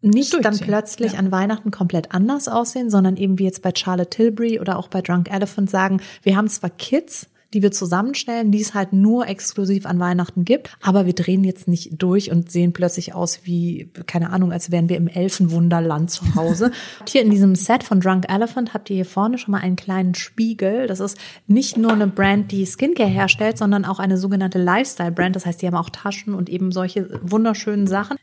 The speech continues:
Speaker 1: Dann habt ihr hier ein schönes Set, wo eine Originalgröße drin ist und ansonsten habt ihr kleine Kennenlerngrößen von einem Abschminkprodukt, einer Retinolcreme und einem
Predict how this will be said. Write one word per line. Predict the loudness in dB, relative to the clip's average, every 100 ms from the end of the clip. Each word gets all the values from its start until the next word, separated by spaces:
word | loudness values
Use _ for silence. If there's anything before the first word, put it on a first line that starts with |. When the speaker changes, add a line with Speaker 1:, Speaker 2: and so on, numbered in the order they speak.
| 0
Speaker 1:
Dann | 2
habt | 2 0
ihr | -2
hier | 2 2 2
ein | -2
schönes | 0 0 2 2 2
Set, | 2 0 -6 -20 -20 -6
wo | 0 4 4
eine | 2 0 2
Originalgröße | 0 0 0 0 0 0 2 2 2 -2
drin | 2 0 0
ist | -4 -2
und | -2
ansonsten | 0 0 -2 -4
habt | -4
ihr | -4
kleine | -2 -2 -2
Kennenlerngrößen | -2 0 0 2 0 -2 -2 -2 2 2 2 -2 -6 -12 -20 -20 -12
von | 0 0
einem | 0 -4
Abschminkprodukt, | -6 -8 -4 -4 -4 -2 -2 -2
einer | -2 -2
Retinolcreme | -2 -4 -2 2 2 0 -4 -4 -2 -2 -4 -12 _
und | 2 2 2 -4
einem | -2 0 0 -2